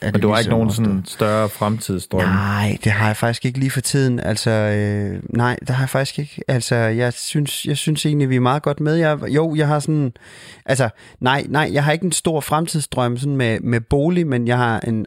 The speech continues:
Speaker 1: rigtig stor drøm om at få den her campingplads op at spille. Et hundrede procent. Og det kræver noget tid, og det kræver nogle penge.
Speaker 2: Ja, men den
Speaker 1: Ja.
Speaker 2: spiller fandme godt lige nu.
Speaker 1: Ja, ja,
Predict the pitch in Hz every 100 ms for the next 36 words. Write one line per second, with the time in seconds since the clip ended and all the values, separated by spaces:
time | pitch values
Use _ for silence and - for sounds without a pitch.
0 | - 139 131 113 - 107 107 - - -
1 | - 117 104 104 101 98 107 104 107 107
2 | 104 104 101 - 76 82 98 - 98 98
3 | - - - _ _ _ - 175 113 113
4 | 101 - - - 65 - - - 110 120
5 | - 107 104 98 - - 117 107 - -
6 | 92 95 - - 107 _ _ _ _ _
7 | _ - 80 76 - 95 85 - - 98
8 | 90 - 98 95 85 87 - - - -
9 | _ - 98 92 90 117 110 101